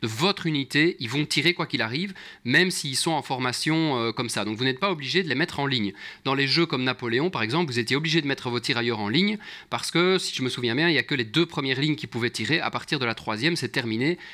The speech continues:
Les mecs ne pouvaient plus tirer. Ici, c'est pas le cas. Alors par contre, lorsque ce n'est pas la même unité, là, ça va, euh, ça va être pris en compte. Donc regardez ici, tous ces personnages-là ne vont pas pouvoir tirer, alors que ceux qui sont sur les flancs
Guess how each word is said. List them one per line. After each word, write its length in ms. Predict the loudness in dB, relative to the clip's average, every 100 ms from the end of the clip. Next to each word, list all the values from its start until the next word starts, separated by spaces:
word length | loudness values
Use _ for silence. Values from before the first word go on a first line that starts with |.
| -2
Les 80 | 0
mecs 180 | 0 -2
ne 60 |
pouvaient 240 | -4 -4 -4
plus 180 | 0 0
tirer. 300 | 0 -4 -8 -14 -14 -10 -4
Ici, 200 | 2 2
c'est 120 | 2
pas 120 | 0
le 60 | -4
cas. 160 | -8 -10 -18 -8
Alors 220 | 0 0 2
par 200 | -2 -2
contre, 360 | -8 -8 -8
lorsque 400 | -4 -2 -2 -2
ce 140 | 0 2
n'est 140 | 0
pas 500 | -2 -4 0 0 -2 _ _ _ _ _ _ _ -14
la 160 | -8
même 340 | 2 2 2 0
unité, 520 | -2 -4 2 2 2
là, 200 | 0 0
ça 160 | 0 -4
va, 300 | 0 0 0
euh, 260 | 0 -2
ça 120 | -2 -2
va 80 |
être 160 | -2 -4
pris 180 | -2 -2
en 80 | -2
compte. 160 | -2
Donc 140 | -2 2
regardez 300 | 2 4 2
ici, 420 | 0 0 -2 -2 -12 -18 -20 _
tous 140 | 0 2
ces 160 | 2
personnages-là 680 | 2 0 0 0 0 2 0 -2
ne 100 | -4
vont 200 | -2 -4
pas 260 | -2 -2
pouvoir 340 | -2 -4 -4 -4
tirer, 300 | -4 -2 0
alors 240 | -2 0
que 80 | -2
ceux 160 | 0
qui 100 | 0
sont 160 | 0 0
sur 180 | 0 0
les 100 | 0
flancs 340 | 0 -2 -2